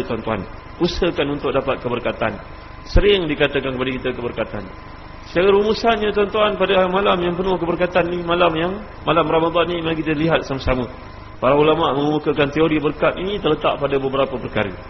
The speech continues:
Nombor satu, kalau kita lihat keberkatan umur, keberkatan rezeki, datang dengan sebab bertakwa kepada Allah Subhanahu Wa Taala, seperti yang kita sebut awal-awal tadi.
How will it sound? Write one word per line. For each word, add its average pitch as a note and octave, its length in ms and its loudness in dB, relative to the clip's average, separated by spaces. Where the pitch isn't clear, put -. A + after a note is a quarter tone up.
Nombor G#3 320 4
satu, G#3 320 6
kalau F#3+ 160 4
kita F#3 240 0
lihat G3 320 0
keberkatan F3+ 560 -2
umur, G3 320 -2
keberkatan F3 400 0
rezeki, G3+ 480 -6
datang F3+ 560 4
dengan E3+ 240 0
sebab E3+ 320 -2
bertakwa F3 480 2
kepada C3 320 0
Allah C3 160 2
Subhanahu B2+ 320 0
Wa - 0 -
Taala, C3 240 2
seperti B2+ 320 -4
yang B2+ 80 0
kita A#2+ 160 -8
sebut B2+ 240 -6
awal-awal A#2 320 2
tadi. G2 240 -6